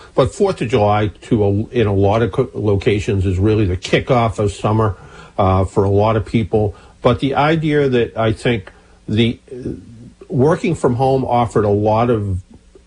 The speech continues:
abilities and changes for people, but a lot of people feel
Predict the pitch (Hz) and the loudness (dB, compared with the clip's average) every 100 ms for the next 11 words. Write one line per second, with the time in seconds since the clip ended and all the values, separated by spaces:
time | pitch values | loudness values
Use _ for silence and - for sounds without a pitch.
0 | _ _ _ _ - - _ _ _ - | _ _ _ _ -20 -20 _ _ _ -4
1 | 110 127 143 151 127 113 110 101 - 151 | 0 2 2 2 2 0 -2 -6 -2 0
2 | 180 180 127 - 95 107 98 92 90 - | 0 -2 -4 -2 -2 -2 0 -2 -2 -6
3 | - - 123 117 110 120 214 - - - | -20 -4 0 2 2 2 0 -2 -2 0
4 | - 104 - 127 123 120 113 104 | 0 0 -2 0 2 4 2 -2